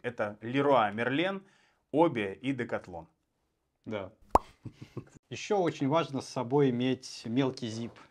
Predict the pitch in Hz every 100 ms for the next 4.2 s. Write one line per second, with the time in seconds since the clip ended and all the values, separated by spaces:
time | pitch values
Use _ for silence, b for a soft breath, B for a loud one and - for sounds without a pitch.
0 | - 110 113 - 120 - 117 117 107 120
1 | - 123 131 196 - 160 151 143 B B
2 | B _ - - 117 - - 165 151 147
3 | - B B B B _ 113 117 120 117
4 | 113 107